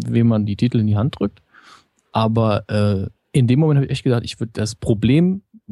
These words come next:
und das Problem ist dieser dicke Kerl, einfach gern beseitigen. <laughs> Und das möglichst mit einem ordentlichen Geräusch dabei. Sowas wie ein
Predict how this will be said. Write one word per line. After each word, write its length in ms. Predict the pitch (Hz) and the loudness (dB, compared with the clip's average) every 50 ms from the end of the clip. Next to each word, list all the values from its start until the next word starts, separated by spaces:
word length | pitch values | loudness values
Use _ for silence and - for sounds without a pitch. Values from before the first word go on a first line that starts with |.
| 104 - | -8 -4
und 100 | 123 110 | -2 0
das 120 | 107 110 110 | 0 -2 -4
Problem 480 | - - - 104 104 107 123 156 165 - | -6 -10 -6 -2 0 2 2 2 2 0
ist 140 | - - - | -4 -6 -4
dieser 160 | 113 110 107 | -2 -2 -2
dicke 240 | 104 113 107 - 110 | -2 -4 -4 -4 -4
Kerl, 380 | - - 120 120 139 151 156 - _ _ _ - | -2 0 0 2 2 0 0 -2 _ _ _ -8
einfach 340 | - 110 120 - 147 - | -6 -4 -2 -2 -4 -4
gern 340 | - 98 98 101 104 104 101 - | -2 -4 -4 -4 -4 -6 -4 -2
beseitigen. 760 | - 151 143 143 147 147 139 - 107 92 98 85 95 95 - - - - - - - - 135 - | 0 0 2 2 2 2 0 -2 -4 -6 -4 -4 -4 -4 -4 -8 -12 -14 -14 -12 -12 -12 -12 -10
<laughs> 480 | - - 151 - - - - - 135 | -10 -10 -10 -10 -12 -12 -8 -6 -2
Und 140 | - 127 139 | 0 2 2
das 200 | 131 127 123 - | 2 2 2 2
möglichst 440 | 135 131 147 143 - 151 147 - - | 2 2 2 2 0 -2 -2 0 0
mit 180 | 135 123 - | 0 0 0
einem 80 | - 123 | -2 -2
ordentlichen 680 | 113 123 120 127 123 120 120 123 - - 123 120 120 123 - | 0 0 0 0 0 0 -2 -2 0 0 0 0 0 -2 -2
Geräusch 400 | - 113 107 110 110 113 110 - | -2 0 0 2 2 2 0 -2
dabei. 360 | - 95 92 - 80 80 82 95 | -4 -8 -10 -10 -12 -14 -14 -14
Sowas 340 | - 92 95 98 95 - - | -12 -8 -8 -8 -8 -6 -6
wie 100 | 95 95 | -6 -6
ein 120 | 92 90 | -6 -6